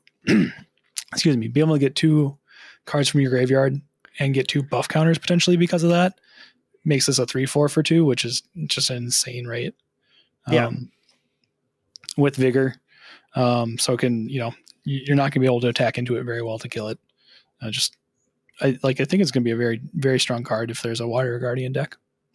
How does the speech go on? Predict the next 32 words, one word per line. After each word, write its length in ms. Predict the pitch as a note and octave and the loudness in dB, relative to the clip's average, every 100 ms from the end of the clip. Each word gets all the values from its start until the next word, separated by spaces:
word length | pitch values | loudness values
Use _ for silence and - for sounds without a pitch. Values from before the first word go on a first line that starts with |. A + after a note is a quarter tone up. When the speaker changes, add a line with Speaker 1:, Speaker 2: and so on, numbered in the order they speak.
| _ - - - - - - | _ -20 -20 -20 -20 -10 0
Speaker 2:
We've 140 | E3 | 2
already 240 | G3 B3 | 4 2
seen 320 | - E3+ F3+ E3+ | 2 2 2 2
Water 240 | D3 D#3+ | 2 4
aggro 300 | D3 D3 D#3+ | 2 2 2
decks 260 | D#3 D#3 - | 2 0 -2
creeping 340 | E3 D3 C3+ | -2 0 0
up. 200 | B2+ C3 _ _ _ _ _ | -2 -6 _ _ _ _ _
So 340 | - D#3+ C#3 C#3 | -4 0 2 2
that 180 | E3 D#3 | 0 2
certainly 400 | A3 G3 E3+ D3 | 2 2 2 4
is, 160 | C#3 | 4
like, 220 | C#3 C3+ | 2 2
a, 300 | C#3 B2+ B2 B2 - | 2 2 0 -4 -14
Speaker 1:
Mm-hmm. 180 | A#2+ C3+ - - - G3+ _ _ _ _ _ _ _ | -10 -10 -12 -18 -20 -20 _ _ _ _ _ _ _
Speaker 2:
uh, 340 | D#3 C#3+ C3 B2 - _ G3+ | 0 2 2 0 -6 _ -10
certainly 400 | D3+ A3 A3 G#3+ | 0 0 2 2
a 80 | |
viable 760 | C3 C3+ D#3 D3+ D3+ D3 D#3 - | 2 2 2 4 4 4 2 -2
Speaker 1:
<clears throat> 40 | |
Speaker 2:
potential 420 | - D3 D#3 - C3+ | -4 0 0 0 0
deck. 260 | C3 C#3+ - | 0 -2 -2
And 180 | D#3 C#3+ | 0 2
now 200 | D#3 F3 | 2 4
with, 240 | F3 - | 2 0
with 260 | D#3+ D3+ - | -2 0 2
the 180 | C#3+ | 2
Proxy's 460 | C3+ D#3 D3+ E3 B2 | 2 0 0 0 0
Vault 180 | C3+ D3+ | 0 0
Scepter 340 | - C3+ D3+ | -2 0 0
of 100 | A2+ | 0
Lumina 480 | A#2+ C#3+ E3 G#3 F3+ | 0 0 0 0 -4